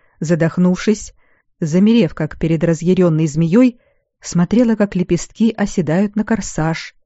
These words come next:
рукава и юбку, исчезая, словно бесследно впитываясь, не оставляя ни пятнышка на холодной, невинной белизне шёлка. Иллюзия! Хвала Пресветлому!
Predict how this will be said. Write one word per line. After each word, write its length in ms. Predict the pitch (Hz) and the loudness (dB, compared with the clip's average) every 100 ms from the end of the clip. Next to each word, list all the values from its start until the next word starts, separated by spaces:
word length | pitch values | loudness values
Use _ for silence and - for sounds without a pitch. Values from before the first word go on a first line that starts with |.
| _ | _
рукава 640 | - 175 175 147 156 190 202 | -4 -2 0 0 0 -2 -4
и 100 | 254 | -8
юбку, 600 | 147 156 175 - 190 190 _ _ _ _ _ - | -4 -2 -4 -2 0 -2 _ _ _ _ _ -4
исчезая, 600 | 180 - 175 170 208 180 | -2 0 0 2 2 2
словно 340 | - 175 170 | 0 0 0
бесследно 560 | 160 175 - 180 165 185 | -2 -4 -2 -2 -2 -4
впитываясь, 680 | - 214 180 156 147 147 - - _ _ _ - | -2 -2 0 0 0 -4 -10 -20 _ _ _ -2
не 120 | 175 | 0
оставляя 440 | - 202 208 226 | 0 0 2 4
ни 140 | 220 254 | 2 2
пятнышка 600 | - 156 - 156 - 165 | 2 0 0 -6 -2 -2
на 100 | 160 | -2
холодной, 680 | 151 170 208 190 208 202 _ _ | -2 -2 0 2 2 0 _ _
невинной 520 | 170 156 147 202 190 190 | -4 -2 0 0 0 0
белизне 480 | 151 156 139 170 | 0 -2 -2 -4
шёлка. 580 | 165 - 170 147 - 127 - _ _ _ _ _ _ _ _ _ | -2 0 0 0 -6 -12 -14 _ _ _ _ _ _ _ _ _
Иллюзия! 1000 | 208 202 190 190 190 170 143 151 143 123 _ _ _ _ | 0 2 4 4 4 2 0 -2 -2 -6 _ _ _ _
Хвала 460 | - 180 160 190 294 | -6 -4 -2 -2 -4
Пресветлому! 840 | 160 151 170 160 156 151 143 | -6 -6 -2 -2 -2 -4 -4